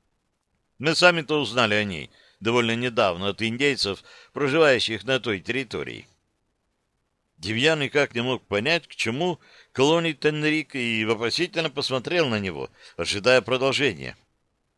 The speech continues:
Энрике сделал большой глоток и аккуратно поставил чашку с кофе на блюдечко. Дело в том, что для промышленного выпуска нам надо много сырья. А чтобы собрать большой урожай,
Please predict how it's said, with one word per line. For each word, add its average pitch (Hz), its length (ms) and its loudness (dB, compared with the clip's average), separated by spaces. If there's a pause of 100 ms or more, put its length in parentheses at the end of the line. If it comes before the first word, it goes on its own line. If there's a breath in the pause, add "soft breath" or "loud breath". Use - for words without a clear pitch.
(240)
Энрике 139 520 2
сделал 110 380 2
большой 107 380 0
глоток 123 640 -2 (420 soft breath)
и 101 120 2
аккуратно 151 520 -2
поставил 147 480 -2
чашку 151 440 -2
с - 100 -10
кофе 120 420 -4
на 104 220 -4
блюдечко. 71 640 -10 (1500)
Дело 175 380 6
в - 60 -8
том, 185 280 2
что 156 220 2
для 143 180 0
промышленного 135 920 0
выпуска 143 600 -2
нам 131 240 -2
надо 127 280 0
много 117 460 -2
сырья. 71 600 -6 (560)
А 110 160 4
чтобы 131 260 -4
собрать 139 400 2
большой 135 440 -2
урожай, 131 560 -2